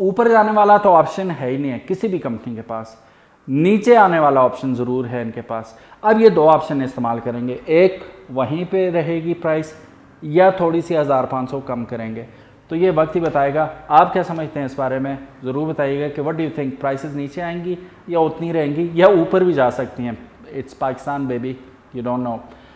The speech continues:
so you cannot even predict कि क्या होने वाला है। वो जो हमारी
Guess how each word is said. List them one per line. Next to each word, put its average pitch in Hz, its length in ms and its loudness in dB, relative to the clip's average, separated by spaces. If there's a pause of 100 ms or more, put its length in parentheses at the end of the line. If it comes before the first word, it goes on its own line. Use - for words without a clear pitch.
(180)
so 135 260 2
you 131 160 -2
cannot 156 240 -2
even 151 220 -4
predict 143 480 -4
कि 127 180 -10
क्या 143 120 -2
होने 127 280 -4
वाला - 240 -8
है। - 60 -6 (380)
वो 135 260 -8
जो 131 460 -4 (340)
हमारी 131 380 -6